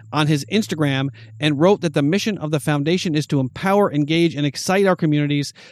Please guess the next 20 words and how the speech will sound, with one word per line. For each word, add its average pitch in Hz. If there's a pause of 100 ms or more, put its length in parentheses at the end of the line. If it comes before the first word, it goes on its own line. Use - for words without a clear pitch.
(120)
through 165
a 147
variety 156
of 135
life-changing 180
programs, 170
special 202
events, 156 (300)
and 151
charitable 196
initiatives 151 (220)
held 170
in 151
the 147
greater 175
Cleveland, 175 (260)
Miami, 165
and 147
New 190
Orleans, 175